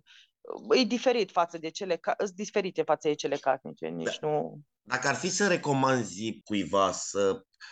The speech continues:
Speaker 2: nu știu, să-și cumpere o electrocasnică, cea care ți-a schimbat ție, să spun, viața, pentru acasă, ce ai recomanda? Un multifuncțional, un cuptor performant?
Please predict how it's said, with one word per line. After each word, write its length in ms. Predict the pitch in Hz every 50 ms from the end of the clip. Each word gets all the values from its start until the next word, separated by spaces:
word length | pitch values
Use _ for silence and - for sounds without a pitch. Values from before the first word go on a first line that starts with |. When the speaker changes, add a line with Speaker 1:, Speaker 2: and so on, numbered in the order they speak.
| - - _
Speaker 2:
nu 120 | - 98 98
știu, 160 | 98 92 82
să-și 400 | - - 113 113 110 113 - -
cumpere 540 | - 139 131 - 123 117 113 - - - _ _ _ -
o 180 | 175 196 180 160
electrocasnică, 1040 | 143 135 135 131 135 - 123 - - - 123 120 110 - 101 101 95 - 92 90 - - - - - _
cea 180 | - - 180 175
care 160 | 175 180 170
ți-a 160 | 151 - 170
schimbat 460 | 151 - - 151 147 147 156 151 -
ție, 200 | - - 127 110
să 120 | 98 - 98
spun, 220 | - - 107 110
viața, 260 | 101 110 107 - 104
pentru 260 | - - 170 151 - 143
acasă, 420 | 131 - 127 139 117 - - 107 -
ce 140 | - - 165
ai 100 | 135 113
recomanda? 500 | 107 98 - 87 90 87 85 80 73 - - _ _ - 135 143
Un 120 | 156 160
multifuncțional, 1200 | 156 170 196 220 - - 190 - - 180 165 - - 156 156 165 170 147 120 104 101 107 113 107 -
un 500 | 123 135 139 139 139 156 170 170 165 - -
cuptor 720 | - 165 147 - - - 196 190 160 135 135 135 127 117
performant? 760 | - - 123 104 - - 113 104 98 110 113 110 101 101 101